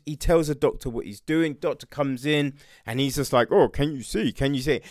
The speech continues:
Even though Herb's like, "I'm gonna give him five minutes." The doctor's like, "Oh, I'm gonna, can you see?" And Herb's just like, "Listen,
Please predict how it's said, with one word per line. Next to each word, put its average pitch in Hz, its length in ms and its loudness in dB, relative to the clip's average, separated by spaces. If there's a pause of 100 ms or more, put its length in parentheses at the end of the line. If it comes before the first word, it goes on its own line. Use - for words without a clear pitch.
Even 302 260 6
though 196 220 12
Herb's 170 340 10
like, 143 200 8
"I'm 156 160 4
gonna 151 160 0
give 135 140 -2
him 123 80 0
five 113 260 6
minutes." 104 340 -6
The 120 60 -14
doctor's 143 320 0
like, 117 200 0
"Oh, 208 160 8
I'm 143 240 6
gonna, 147 260 4 (240)
can 165 180 0
you 143 100 2
see?" 165 100 0
And 117 220 -6
Herb's 147 280 2
just 143 160 -6
like, 127 180 2
"Listen, - 440 -2